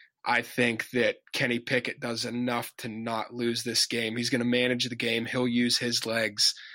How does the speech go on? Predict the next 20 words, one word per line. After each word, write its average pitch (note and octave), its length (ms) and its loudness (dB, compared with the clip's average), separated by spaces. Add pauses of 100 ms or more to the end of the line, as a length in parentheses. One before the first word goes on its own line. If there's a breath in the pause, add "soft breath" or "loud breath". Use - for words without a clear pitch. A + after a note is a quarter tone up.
(360 loud breath)
I, - 160 2
I C#3+ 100 4
like C3 260 2
Pitt - 180 2
minus A2+ 300 0
six - 220 2
and A2+ 80 -2
a G#2 40 -2
half G#2+ 260 0
in A2 60 -6
this G#2+ 160 0
game. G#2 340 -4
I A2 140 -4 (100)
think A2 260 -4
they A2 240 -2 (300)
win D3 300 6
a C#3 60 6
game B2 600 4
something B2+ 720 4
like G#2 300 -4